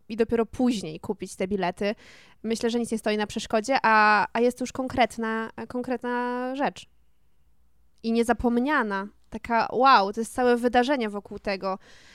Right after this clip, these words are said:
I to się na pewno bardziej zapamięta niż, niż jakaś rzecz. Bo tu musisz się ubrać, przygotować, często pojechać do innego miasta. E, to jest takie całe wydarzenie logistyczne i bardzo często, e, niesamowite doświadczenie,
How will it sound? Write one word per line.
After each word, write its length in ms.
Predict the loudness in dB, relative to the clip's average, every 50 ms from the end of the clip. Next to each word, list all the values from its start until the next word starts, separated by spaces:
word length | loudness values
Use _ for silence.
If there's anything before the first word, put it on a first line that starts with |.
| -20 -20 -18 -12
I 220 | -8 -6 -4 -2
to 100 | -2 -2
się 100 | 0 0
na 80 | 0 -2
pewno 240 | -2 -2 -2 -2 0
bardziej 280 | 2 0 0 0 -2
zapamięta 560 | -4 -4 -2 -2 -2 -2 -2 -2 -2 -2 -2 -2
niż, 440 | -2 -2 -4 -4 -4 -6 -8 -8 -8 -8 -6 -6
niż 180 | -6 -4 -2
jakaś 300 | -2 0 0 0 -2 -2
rzecz. 480 | -2 0 0 0 0 -2 -6 -18 -20 _ _ _ _ _ _ _ _ _ -6
Bo 100 | -2 0
tu 120 | 0 2 0
musisz 240 | 0 -2 -4 -4 -8
się 160 | -6 -8 -8 -8
ubrać, 600 | -8 -10 -8 -6 -4 -4 -4 -6 -6 -10 -16 -20 -16 -14
przygotować, 720 | -12 -10 -4 0 0 0 2 4 2 2 2 2 0 0
często 340 | 0 0 0 2 2 0 2
pojechać 420 | 4 4 4 4 4 4 2 2
do 80 | 2 0
innego 420 | 0 0 0 0 2 2 2 2
miasta. 580 | 2 4 2 2 2 -2 -4 -2 -2 0 0 -2 -4 -10 -20 -20 -20 -20 -20 -20 -16 -12
E, 100 | -8 -4
to 100 | -2 -2
jest 240 | -2 -2 _ _ -8
takie 220 | -8 -6 -6 -6
całe 300 | -2 2 2 2 2 2
wydarzenie 440 | -2 -2 0 0 0 0 0 0 0
logistyczne 680 | -2 -2 -4 -6 -10 -6 -6 -6 -6 -4 -4 -4 -4
i 100 | -2 2
bardzo 260 | 2 2 2 2 -2
często, 720 | -8 -6 -6 -6 -6 -8 -6 -4 0 2 2 2 2 0
e, 220 | -2 -6 -8 -10 -8
niesamowite 640 | -10 -10 -10 -8 -8 -6 -6 -6 -6 -6 -6 -8 -10
doświadczenie, 640 | -10 -10 -10 -12 -12 -12 -10 -10 -8 -8 -10 -12